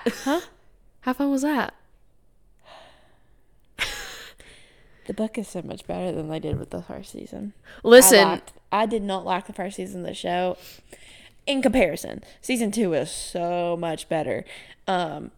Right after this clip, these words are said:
Speaker 1: but the book, it was pretty good. And I was like, "Wow, we left a lot of things out of the show, didn't we?" <laughs> Yeah. She was an idiot, though. Have you watched all of season one?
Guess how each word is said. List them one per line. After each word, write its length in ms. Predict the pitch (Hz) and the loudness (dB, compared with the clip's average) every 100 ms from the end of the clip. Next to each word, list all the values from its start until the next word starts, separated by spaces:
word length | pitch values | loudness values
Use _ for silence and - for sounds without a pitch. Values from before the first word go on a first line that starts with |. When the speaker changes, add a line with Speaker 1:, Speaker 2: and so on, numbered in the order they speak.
| - | -8
Speaker 1:
but 140 | 190 | -6
the 60 | 180 | -4
book, 500 | 220 220 453 - - - - - - _ - - - | 0 2 2 -2 -20 -20 -20 -20 -20 _ -20 -20 -6
it 40 | - | -4
was 100 | 466 | 0
pretty 260 | 277 233 | 2 2
good. 220 | 349 494 240 | 2 2 0
And 100 | - | -2
I 80 | |
was 120 | 349 320 | -2 0
like, 160 | 240 | 0
"Wow, 320 | - 359 415 294 - | 0 -2 -4 -8 -6
we 140 | 240 | -4
left 240 | 349 349 302 | -2 -2 0
a 20 | |
lot 120 | 320 | 0
of 80 | 330 | 2
things 220 | 339 330 | 0 0
out 60 | 339 | 0
of 40 | |
the 60 | 311 | 0
show, 220 | - 466 | -2 0
didn't 220 | 381 466 | 2 2
we?" 180 | 233 240 - - - - - - | 2 2 0 -12 -14 -14 -6 -2
<laughs> 200 | 277 - | -2 -2
Yeah. 400 | 233 508 262 233 - - - - - - - - - - - _ - - | -2 0 0 -2 -6 -20 -20 -20 -20 -20 -20 -20 -20 -20 -20 _ -20 -12
She 240 | - 320 415 | -2 2 4
was 180 | 285 190 | 4 6
an 140 | 180 | 6
idiot, 560 | 175 175 170 170 170 - | 6 6 8 8 8 8
though. 260 | 202 180 190 | 8 8 8
Have 120 | 285 | 10
you 100 | 392 | 10
watched 220 | 440 427 | 10 8
all 140 | 415 381 | 6 6
of 80 | |
season 300 | - 359 359 | 4 4 4
one? 300 | 339 339 330 | 2 2 0